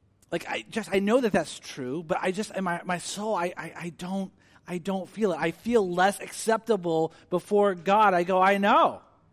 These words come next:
I get it. I, I, I, I visit those places." But the problem is, is in those places, what happens is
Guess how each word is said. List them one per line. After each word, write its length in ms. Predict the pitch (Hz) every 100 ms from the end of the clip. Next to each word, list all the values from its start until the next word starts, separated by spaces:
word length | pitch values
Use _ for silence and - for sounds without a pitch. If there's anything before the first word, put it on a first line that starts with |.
| _ _ _ -
I 140 | 220
get 320 | 185 208 311
it. 300 | 202 110 - _ _ _ _ _ -
I, 100 | 208
I, 240 | - 214 185
I, 180 | 220 208 214
I 40 |
visit 400 | 170 208 269 277
those 220 | 247 254
places." 720 | - 226 285 285 - 113 - - _ _ _ _ _ _ _ - 185
But 100 | 202
the 80 |
problem 400 | 214 247 262 294
is, 160 | 226 208
is 160 | 208 214
in 140 | 220
those 220 | 233 226
places, 420 | - 240 269 208
what 120 | 190 190
happens 440 | 233 247 240 202
is 120 | 190